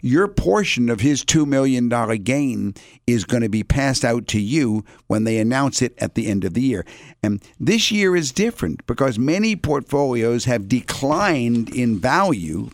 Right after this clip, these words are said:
That's the fund. But because of higher than normal fund liquidations, capital gain distributions can be very high. So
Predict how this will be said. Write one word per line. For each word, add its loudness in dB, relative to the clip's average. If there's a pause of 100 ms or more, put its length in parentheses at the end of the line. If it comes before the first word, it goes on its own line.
That's -2
the -6
fund. 0 (1120)
But 0
because 0
of 0
higher 0
than 0
normal 0
fund 0
liquidations, -2 (220)
capital 0
gain 2
distributions -2
can -2
be -2
very 0
high. -6 (760)
So -2